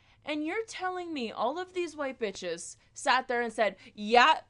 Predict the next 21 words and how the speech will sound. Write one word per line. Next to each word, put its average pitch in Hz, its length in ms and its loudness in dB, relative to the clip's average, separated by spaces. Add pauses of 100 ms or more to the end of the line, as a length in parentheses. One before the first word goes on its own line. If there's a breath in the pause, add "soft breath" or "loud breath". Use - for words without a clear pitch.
(240)
yes, 262 640 0
Mister 320 500 -4
Horton, 254 720 -6 (160)
that's 208 360 0
a 233 80 -2
good 196 340 -4
cup - 320 -6
of 175 340 -10
cold - 360 -14
brew." - 300 -16 (380 loud breath)
Wrong. 185 500 2 (1300)
Wrong. 180 420 0 (240 loud breath)
It 233 120 -8
tarnished 302 360 -4
my 262 120 -4
whole 277 260 -8
reputation. 269 420 -4
Every 311 120 -10
time 349 100 -8
I 320 100 -4
look 240 640 -10